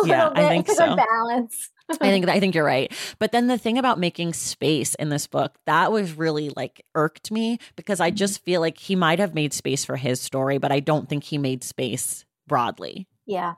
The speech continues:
Speaker 1: I
Speaker 2: I
Speaker 1: don't,
Speaker 2: think
Speaker 1: I didn't think about this book in relationship to the experiences of other disabled people because of him. I
Speaker 2: Right.
Speaker 1: thought about it sort of in spite of what he had written.
Speaker 2: Yeah.
Speaker 1: And, and it was a little f-, like, it was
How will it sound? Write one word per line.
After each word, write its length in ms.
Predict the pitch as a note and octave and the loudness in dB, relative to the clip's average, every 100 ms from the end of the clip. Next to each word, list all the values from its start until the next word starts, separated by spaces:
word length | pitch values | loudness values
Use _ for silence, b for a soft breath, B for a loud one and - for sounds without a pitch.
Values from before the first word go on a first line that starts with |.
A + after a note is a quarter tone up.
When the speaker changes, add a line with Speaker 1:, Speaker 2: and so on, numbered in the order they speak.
| _ _ G#3+ | _ _ 0
Speaker 1:
I 60 | |
Speaker 2:
I 40 | G3+ | 4
Speaker 1:
don't, 160 | B3 | 4
Speaker 2:
think 80 | A#3+ | 2
Speaker 1:
I 80 | F#3+ | 0
didn't 300 | F#3+ A3 G#3 | 2 0 -2
think 180 | F3+ E3+ | -2 -2
about 220 | D#3 C#3+ - | 0 0 0
this 180 | D3 | -4
book 220 | C#3+ C#3 - | -2 -4 -2
in 100 | D3 | -2
relationship 600 | C3+ C3+ D3 C#3+ C#3 - | 0 -2 -4 -4 -6 -6
to 100 | C3+ | -6
the 80 | |
experiences 500 | C3 - C3+ B2+ C3+ C3+ | -6 -4 -6 -4 -4 -4
of 100 | A#2+ C3+ | -4 -4
other 220 | C3+ C#3 | -2 -2
disabled 600 | C3 B2+ - B2+ C3 C3 | -2 -6 -4 -4 -4 -8
people 320 | - C3 C#3+ | -8 -6 -6
because 440 | C3+ C3+ - B2+ A2+ | -6 -8 -4 -4 -4
of 80 | |
him. 340 | A#2 A2 - F3 b b b - | -12 -12 -12 -16 b b b -2
I 60 | |
Speaker 2:
Right. 80 | F#3+ | 2
Speaker 1:
thought 160 | E3+ D3 | 4 4
about 200 | C#3+ C#3 | 4 2
it 120 | - | 2
sort 140 | E3 | -2
of 60 | C#3 | -2
in 120 | C#3 | -2
spite 400 | - - B2+ A#2 | -4 -2 -2 -2
of 120 | A#2+ | -4
what 160 | B2+ - | -6 -6
he 120 | C3 | -8
had 100 | F#2 | -10
written. 400 | - - - - - b - | -10 -12 -14 -16 -18 b -2
Speaker 2:
Yeah. 360 | B3+ A#3+ A3 | 2 4 2
Speaker 1:
And, 100 | - - | 0 -2
and 120 | D3+ | 0
it 60 | |
was 120 | C#3+ D#3 | 2 2
a 60 | |
little 180 | D3+ C#3+ | 2 0
f-, 120 | - _ - | -2 _ -4
like, 440 | C#3 B2 - - _ _ _ _ _ _ _ _ _ _ - B - _ - - | 0 0 -4 -20 _ _ _ _ _ _ _ _ _ _ -20 B -20 _ -18 -6
it 100 | C4 | -2
was 200 | C4+ | -2